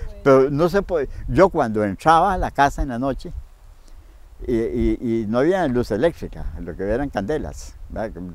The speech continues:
Speaker 2: La luz era malísima cuando eso, antes de Juan Merced, de Matamoros y todo. Yo tenía que brincarme a veces así, <laughs> la gente acostada. Y, y, pero esa gente, mamá no les cobraba un cinco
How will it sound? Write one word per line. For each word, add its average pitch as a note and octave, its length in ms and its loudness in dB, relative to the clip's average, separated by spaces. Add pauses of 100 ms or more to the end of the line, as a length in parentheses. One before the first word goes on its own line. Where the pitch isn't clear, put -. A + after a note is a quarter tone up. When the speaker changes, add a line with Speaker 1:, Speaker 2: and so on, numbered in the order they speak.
(240)
Speaker 2:
La F2+ 120 -6
luz A2+ 240 -4
era D#3+ 160 -2
malísima G2 540 -6
cuando F#2 240 -8
eso, A2+ 140 -2
antes A#2 260 -4
de G#2+ 60 -2
Juan F2+ 220 -4
Merced, F2 280 4
de A#2+ 60 -6
Matamoros G2+ 500 -8
y - 20 -14
todo. A2 220 -12 (280)
Yo A#2+ 140 -2
tenía D3 300 0
que B2 120 -8
brincarme B2 600 0
a D3 40 2
veces C#3 260 4
así, - 720 -2
<laughs> F#3+ 200 -8
la A#2+ 140 2
gente C3+ 280 0
acostada. C#3+ 580 -6 (840)
Y, C#3+ 240 2 (180)
y, C3+ 280 2 (400)
pero F#3+ 260 6
esa G#3+ 280 6
gente, F#3+ 580 0 (420)
mamá A#2 280 4
no B3+ 100 4
les A3 160 6
cobraba G#2+ 320 4
un G#2+ 160 0
cinco G#3+ 500 0